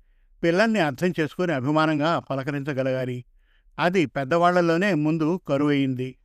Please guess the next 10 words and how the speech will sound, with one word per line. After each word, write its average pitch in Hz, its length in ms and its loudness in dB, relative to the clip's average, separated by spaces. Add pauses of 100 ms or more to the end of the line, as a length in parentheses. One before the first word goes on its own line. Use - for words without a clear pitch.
(680)
చివరికి 196 460 2
కథంతా 165 500 0
చెప్పి 160 540 -4 (360)
నిన్నే 175 460 2
తిట్టిపోస్తున్నాను 151 920 0
అనుకోవద్దు. 135 640 -4 (640)
మనం 180 300 2
ఇతరులను 220 480 0
విమర్శించే 160 580 0
ముందు 151 520 -2